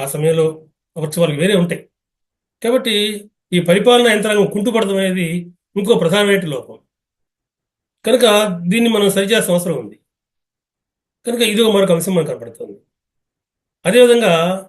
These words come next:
ఓట్లు వేయాలనుకోండి, సర్వసాధారణంగా మన దేశంలో ఈ వ్యవసాయ కూలీలు, పారిశ్రామిక కూలీలు ఉంటారు. మనం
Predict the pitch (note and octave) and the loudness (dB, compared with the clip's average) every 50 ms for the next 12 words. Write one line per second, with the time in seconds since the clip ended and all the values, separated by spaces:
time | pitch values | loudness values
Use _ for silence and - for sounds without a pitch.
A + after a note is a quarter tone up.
0 | _ _ _ _ _ _ - F#3 A3+ C4+ C4 C#4 G#3+ G3 A#3 A#3+ A3+ G#3 F3+ - | _ _ _ _ _ _ -6 -2 -2 -2 0 0 0 2 2 2 2 2 -2 -4
1 | C#3+ B2+ A#2 G#2 G#2 - _ _ _ _ _ _ _ _ _ _ _ _ _ _ | -6 -10 -12 -14 -20 -20 _ _ _ _ _ _ _ _ _ _ _ _ _ _
2 | _ _ _ _ _ _ _ _ _ _ _ _ _ - - G3 A#3 B3 A#3 - | _ _ _ _ _ _ _ _ _ _ _ _ _ -6 -4 0 0 0 0 0
3 | G#3+ G#3 G#3 G3+ G3+ G3+ F#3+ F#3 F3 E3+ F#3 F3+ - G3 F3+ E3+ D3 D3 F3 - | -2 -2 -2 -2 -2 -2 -2 -2 -2 -2 -4 -4 -4 -4 -4 -4 -4 -4 -6 -10
4 | - _ _ _ _ _ _ _ _ _ _ _ _ _ _ _ - D#3 C3+ C#3 | -14 _ _ _ _ _ _ _ _ _ _ _ _ _ _ _ -12 -10 -6 -4
5 | D#3 E3+ E3+ F3+ F3+ E3+ F3 E3 D#3+ D3+ D3 D3 C#3+ D3+ D3+ - _ _ _ _ | -4 -2 -2 0 0 -2 -2 -4 -8 -6 -6 -8 -8 -10 -14 -18 _ _ _ _
6 | _ _ _ _ _ _ _ _ _ _ _ _ _ _ _ _ _ _ - E3+ | _ _ _ _ _ _ _ _ _ _ _ _ _ _ _ _ _ _ 0 2
7 | A3 B3+ - B3+ A#3+ A#3 G3 F3 - G#3 G3+ G#3+ A#3 A#3+ G3+ E3 - A2 - _ | 2 2 4 4 4 4 4 2 0 0 0 2 0 0 0 -2 -4 -8 -12 _
8 | _ _ _ _ _ _ _ _ _ _ _ _ _ _ _ _ _ _ _ _ | _ _ _ _ _ _ _ _ _ _ _ _ _ _ _ _ _ _ _ _
9 | _ _ _ _ _ _ _ _ _ _ _ _ _ _ _ _ - E3+ E3 | _ _ _ _ _ _ _ _ _ _ _ _ _ _ _ _ -4 -4 -2